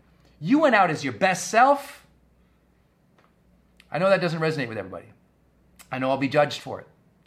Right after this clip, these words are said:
But that's why I started that hashtag Judge Less Feel Better. You do your own thing, y'all. I'm here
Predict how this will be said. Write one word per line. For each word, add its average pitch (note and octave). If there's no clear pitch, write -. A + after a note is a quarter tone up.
But A2
that's A#2
why B2+
I A#2
started B2
that A#2+
hashtag B2+
Judge D3
Less C3+
Feel C#3+
Better. A#2+
You F#3+
do A#3
your F#3
own A2
thing, C3
y'all. C#3+
I'm F#3+
here G#3